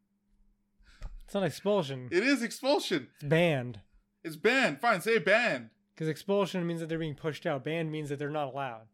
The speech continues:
Speaker 2: Whatever.
Speaker 1: Expulsion, I feel, I, it's too, it's too tied to school for me. You're being
Speaker 2: Okay,
Speaker 1: kicked
Speaker 2: fine.
Speaker 1: out of something.
Speaker 2: Banned.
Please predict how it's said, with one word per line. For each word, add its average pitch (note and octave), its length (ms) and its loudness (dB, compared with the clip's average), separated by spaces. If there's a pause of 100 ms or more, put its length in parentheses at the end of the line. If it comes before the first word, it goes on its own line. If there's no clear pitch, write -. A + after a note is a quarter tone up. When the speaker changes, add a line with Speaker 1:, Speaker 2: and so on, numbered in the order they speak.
(140)
Speaker 2:
Whatever. A2 480 -12 (160)
Speaker 1:
Expulsion, F#3 420 -2
I D#3 100 0
feel, F3 220 -4
I, D3+ 140 -6
it's - 220 -8
too, D#3 320 -6 (340)
it's - 100 -20
too F3+ 100 -8
tied D#3 420 -6
to C#3 100 -10
school D3+ 360 -10
for C3+ 240 -10
me. B2 140 -16
You're C3 200 -12
being D3+ 140 0
Speaker 2:
Okay, C3+ 100 -8
Speaker 1:
kicked C#3+ 140 -4
Speaker 2:
fine. A#2 40 -8
Speaker 1:
out D3+ 160 -2
of C#3 100 -6
something. D3 200 -2
Speaker 2:
Banned. A#2 180 -4